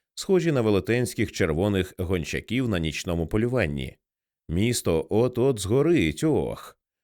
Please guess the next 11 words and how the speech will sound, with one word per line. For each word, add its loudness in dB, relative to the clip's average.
Вона 2
гадки 2
не 4
мала, 2
як 4
довго 2
так -2
просиділа, 0
і 2
напівпритомно 0
проплакала. -4